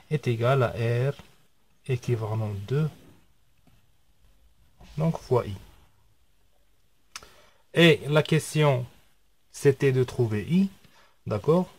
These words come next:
Donc on trouve que I est égal à six sur R équivalent deux. Donc on peut trouver égal à quoi ?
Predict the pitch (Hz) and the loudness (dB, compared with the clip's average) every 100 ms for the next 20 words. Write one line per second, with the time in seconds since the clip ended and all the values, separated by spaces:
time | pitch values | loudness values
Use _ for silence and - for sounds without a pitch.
0 | _ - 143 147 - - 127 - 139 165 | _ -2 2 2 0 0 0 2 2 2
1 | - 120 - 143 170 - _ _ _ _ | 0 -2 -2 0 -2 -4 _ _ _ _
2 | _ _ _ _ _ _ _ _ _ _ | _ _ _ _ _ _ _ _ _ _
3 | _ _ _ _ 139 131 123 120 113 104 | _ _ _ _ -6 -2 0 0 0 -2
4 | - 131 147 - - - - - _ _ | -6 -6 -6 -8 -16 -20 -20 -20 _ _
5 | _ _ _ _ - 123 131 143 147 - | _ _ _ _ -6 0 2 0 -2 -10
6 | _ _ _ _ _ _ _ _ _ _ | _ _ _ _ _ _ _ _ _ _
7 | _ _ _ 127 120 123 131 - 123 120 | _ _ _ -4 0 0 -2 -4 -6 -4
8 | 113 110 113 123 98 98 92 - _ _ | -4 -2 0 -2 -2 -8 -10 -16 _ _
9 | _ _ _ _ _ _ _ _ _ - | _ _ _ _ _ _ _ _ _ -20
10 | _ _ _ _ 127 139 156 185 165 131 | _ _ _ _ 0 2 2 -2 -8 -4
11 | 123 127 - 127 120 113 110 104 101 - | -2 -4 -2 0 0 0 0 -2 -2 -2
12 | 147 170 | 0 0